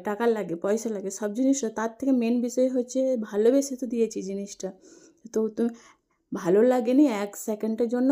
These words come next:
তো তুমি পরাও, যে না, ছেলেগুলো পরেছে বা নিজে পরেছি বা আরও কাউকে গিফট করলাম, সে পরেছে বা সামনে বললো, "ভাল লেগেছে", না হয় তোমার সামনে রেখে দেবে, "ও, ঠিক আছে, পরে দেখে নেবো,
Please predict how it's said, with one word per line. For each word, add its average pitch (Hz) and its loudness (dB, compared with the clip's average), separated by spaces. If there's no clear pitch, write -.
তো 311 2
তুমি 294 6
পরাও, 262 0
যে 240 -4
না, 233 -2
ছেলেগুলো 220 2
পরেছে 208 -2
বা 214 2
নিজে 247 4
পরেছি 240 2
বা 214 0
আরও 226 2
কাউকে 247 0
গিফট 233 -4
করলাম, 226 2
সে 233 0
পরেছে 220 0
বা 220 -2
সামনে 214 -4
বললো, 208 0
"ভাল 220 0
লেগেছে", 180 0
না 359 2
হয় 339 12
তোমার 294 6
সামনে 254 -2
রেখে 240 2
দেবে, 277 0
"ও, 392 -8
ঠিক 302 6
আছে, 233 4
পরে 220 2
দেখে 202 2
নেবো, 208 0